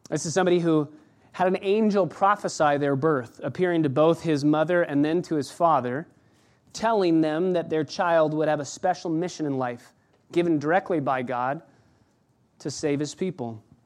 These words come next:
This person's people were under captivity, and he was the person born to be their Savior. The Bible describes their birth,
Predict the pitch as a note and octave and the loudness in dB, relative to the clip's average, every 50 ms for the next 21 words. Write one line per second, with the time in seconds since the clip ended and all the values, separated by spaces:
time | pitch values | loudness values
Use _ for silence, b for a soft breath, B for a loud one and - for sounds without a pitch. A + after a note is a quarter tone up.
0 | _ _ _ _ _ _ _ _ _ _ _ _ _ - D3+ C3+ - E3 D#3 - | _ _ _ _ _ _ _ _ _ _ _ _ _ -8 -6 -2 0 0 0 0
1 | D#3+ D3 C3 - D3+ C#3 D3+ C#3+ D3 D3 D3+ E3+ G3+ G3 E3 - - D3 C3+ B2 | -2 -4 0 2 2 2 2 2 2 2 2 4 2 2 0 0 -2 -4 -4 -4
2 | - - C3+ B2 C#3 D#3 F#3+ A3+ F3 C#3+ C3+ A#2 - D3 D3 C#3 C#3+ C3+ B2 C3+ | -6 -8 -6 -4 -4 -4 -2 -2 -2 -4 -4 -4 -4 -2 -2 0 0 -2 -4 -6
3 | C#3+ - - D3+ C#3+ - - C#3 C3 C3 B2 C#3 C#3+ C#3+ D3 D3 D3+ D#3 E3 D#3+ | -12 -8 -6 -6 -6 -4 -4 -4 -2 -2 0 -2 -2 0 -2 -2 -2 -2 -4 -6
4 | D#3+ b b b b b b b _ - D3 C#3+ D3 C#3+ C#3+ C3+ C#3 C#3 C3 - | -8 b b b b b b b _ -8 -4 0 0 0 0 0 -2 -4 -6 -4
5 | - E3 D#3 D3+ C3 B2 A2+ A#2+ B2+ B2+ F3 F#3+ G#3 G3 F#3 D#3+ D3 C3+ - - | -4 -2 -2 -2 -2 -4 -6 -6 -2 2 4 4 4 2 0 -4 -6 -10 -12 -8
6 | - - F#3 F3+ F3+ F#3 F3+ F3 D#3 D3 D3+ D3 C#3 C3 A#2+ A#2+ A#2 - F#3+ G3+ | 0 2 2 2 4 2 0 -2 -4 -4 -2 -2 -2 -2 -4 -6 -4 2 4 6
7 | F#3 D3+ D#3 G3 G#3+ - - _ - | 6 6 4 0 -2 -8 -18 _ -20